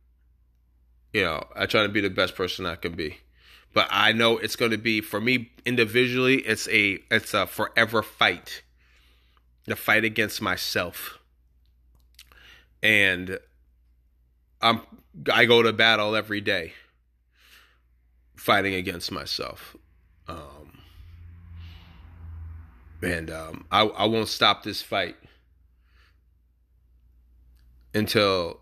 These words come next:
someone puts dirt on my casket or wherever happens to my body after I die. <laughs> That's when the fight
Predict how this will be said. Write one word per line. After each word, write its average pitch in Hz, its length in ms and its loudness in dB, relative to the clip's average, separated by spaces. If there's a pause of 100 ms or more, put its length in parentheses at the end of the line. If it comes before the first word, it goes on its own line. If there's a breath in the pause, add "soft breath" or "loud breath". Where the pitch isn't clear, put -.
someone 104 320 -2
puts 92 360 -4
dirt 98 360 2
on 92 120 -8
my 80 120 -10
casket - 560 -12 (2000)
or 107 100 4
wherever 101 240 2
happens 92 340 -2
to 101 60 -6
my 82 140 -8
body 76 380 -8
after - 300 -10
I 69 80 -8
die. - 300 -14 (460)
<laughs> - 80 -12 (880 loud breath)
That's 139 300 4
when 143 160 4
the 135 80 4
fight 127 360 4